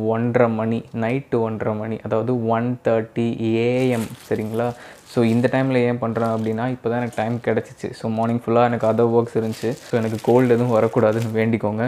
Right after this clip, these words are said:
ஏன்னா இதுக்கப்புறம் இன்னொரு ப்ராசஸும் இருக்கு. <laughs> So, இப்போ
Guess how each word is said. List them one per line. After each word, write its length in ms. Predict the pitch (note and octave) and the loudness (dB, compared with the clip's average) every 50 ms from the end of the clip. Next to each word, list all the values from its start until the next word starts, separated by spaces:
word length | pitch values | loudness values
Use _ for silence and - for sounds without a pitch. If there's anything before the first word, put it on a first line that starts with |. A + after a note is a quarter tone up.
| C3 B2 | -2 -2
ஏன்னா 140 | A#2+ A#2 A2+ A2 | -2 0 0 0
இதுக்கப்புறம் 380 | A2 A2 - A#2 - B2 A#2+ A2 | 0 0 -2 0 2 0 0 0
இன்னொரு 220 | A2+ A2+ A#2 A#2+ A2+ A2+ | 2 0 0 0 2 0
ப்ராசஸும் 420 | A2+ A2+ - B2 A2+ B2 A2+ A2 G#2+ | 0 0 0 -2 -2 0 0 0 0
இருக்கு. 200 | G2+ - C3 B2 - | 0 2 2 2 2
<laughs> 40 | - - - - - - - - - - - - - - - - _ _ _ _ _ - - | -2 -6 -10 -14 -18 -20 -14 -12 -12 -10 -10 -12 -14 -14 -20 -20 _ _ _ _ _ -2 4
So, 60 | - C#3+ | 4 4
இப்போ 140 | B2+ - C#3+ | 6 8 6